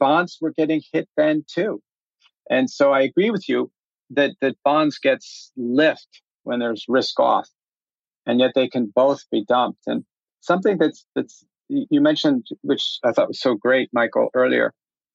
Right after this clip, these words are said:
uh, anomalous period, is, uh, it's very rare for stocks and bonds to be dumped together. And right now, everything seems to be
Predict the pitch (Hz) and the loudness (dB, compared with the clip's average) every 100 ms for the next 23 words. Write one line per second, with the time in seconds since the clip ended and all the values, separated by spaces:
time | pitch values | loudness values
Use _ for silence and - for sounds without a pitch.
0 | _ 131 120 - 123 127 143 151 127 - | _ -4 -2 0 2 2 2 0 -2 -8
1 | - - 156 156 110 107 _ _ _ _ | -10 -2 0 2 0 -4 _ _ _ _
2 | _ _ _ _ _ _ _ _ - 143 | _ _ _ _ _ _ _ _ -4 0
3 | 127 107 127 123 120 - _ _ _ - | 0 0 0 0 -4 -8 _ _ _ -16
4 | - 123 - 160 175 139 143 131 127 - | -10 -6 0 2 4 4 2 2 -4 -2
5 | 135 127 - 117 123 123 110 120 107 117 | 0 -2 -2 -10 -8 -8 -10 -12 -6 -6
6 | 113 - 104 135 127 80 _ _ _ _ | -8 -10 0 0 0 -2 _ _ _ _
7 | - 123 120 127 160 - 139 135 127 - | -8 -6 -2 0 0 0 -2 -2 -4 -10
8 | _ _ _ _ _ _ _ 180 196 185 | _ _ _ _ _ _ _ 0 0 0
9 | 147 - 110 113 - 123 113 - 110 113 | -8 -10 -16 -16 -12 -12 -12 -10 -4 -2
10 | 110 | -2